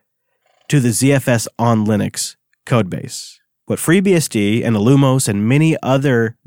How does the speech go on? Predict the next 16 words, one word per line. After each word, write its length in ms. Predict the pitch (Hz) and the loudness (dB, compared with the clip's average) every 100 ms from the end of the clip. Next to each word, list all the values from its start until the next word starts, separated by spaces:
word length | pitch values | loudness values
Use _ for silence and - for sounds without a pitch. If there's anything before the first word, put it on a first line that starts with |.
| 107 | -6
downstream 560 | 120 123 135 - 131 | 0 2 0 0 -2
projects 400 | 120 120 110 104 | 0 0 -2 -4
that 160 | - - | -8 -8
ship 300 | - 135 117 | -4 -2 -2
Z 160 | - 107 | -4 -4
F 160 | 101 | -4
S 320 | 123 101 - - - - | -4 -4 -8 -14 -20 -10
were 140 | 117 110 | -4 -2
basing 560 | 120 113 - 104 92 - | 0 -2 -2 -6 -8 -12
their 640 | 104 107 110 143 180 127 | -12 -6 0 2 2 0
implementation 640 | 110 110 101 101 110 95 95 | 0 -2 -2 -4 -4 -4 -6
of 100 | 101 | -8
Z 140 | 95 | -8
F 140 | 80 90 | -8 -10
S 180 | - | -10
on 260 | - - - | -10 -10 -12